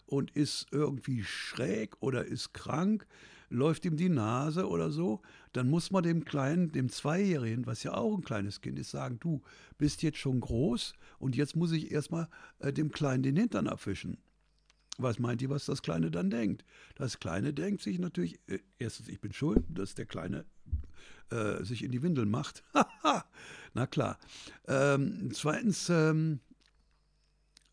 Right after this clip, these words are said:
„Die Mama hat mich nicht so lieb, die hat den Kleinen viel lieber.“ Und jetzt wird dem Älteren, was ja wie gesagt ein Kind ist, wie man nur Kind sein kann,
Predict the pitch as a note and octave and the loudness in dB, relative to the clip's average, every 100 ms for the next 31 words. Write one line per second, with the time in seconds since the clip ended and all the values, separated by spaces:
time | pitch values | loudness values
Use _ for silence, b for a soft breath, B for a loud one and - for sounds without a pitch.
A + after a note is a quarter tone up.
0 | - D3 C3 C#3+ C3+ - A2 G2+ - F#2+ | -2 2 4 4 2 2 0 0 -2 -2
1 | C#3+ - - _ - - - A2+ C3 C3+ | 0 -2 -4 _ -20 -14 -4 -2 -2 -2
2 | A#2+ A2+ A#2+ C3+ C#3+ A2+ F#2 F#2 - B | -2 -2 -4 -2 -2 -2 -2 -2 -6 B
3 | B B B B B - D#3 D3+ F#3+ F#3 | B B B B B 0 4 4 4 4
4 | E3+ D3 B2 D3+ G3+ - A2+ B2+ G3+ F#3 | 4 4 2 4 4 2 0 2 2 0
5 | - - G#2 E2+ F2 F2 G2+ G#2 A2+ G2 | -6 -14 -10 -8 -6 -6 -4 -4 -4 -6
6 | - G2+ G#2 G#2+ - C3 - - A2 A2 | -8 -8 -4 -4 -2 -4 -6 -6 -4 -2
7 | G#2 F2+ G#2 A2 - B2+ C3 - G#2+ | -2 -4 -4 -4 -4 -4 -4 -4 -6